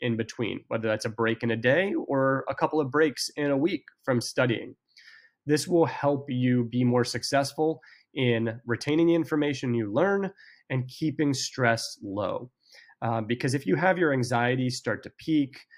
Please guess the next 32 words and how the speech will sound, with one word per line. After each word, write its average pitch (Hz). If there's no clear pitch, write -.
um, 107
or 117
you're 113
burnt 127
out, 143
you're 135
not 160
going 151
to 131
remember, 120
um, 107
that 107
content 107
that 107
you've 104
studied. -
You're 127
not 127
going 117
to 110
be 107
as 104
successful 104
on 107
your 104
exam. 95
So 113
don't 143
forget 120
about 101
mental 101
health. 95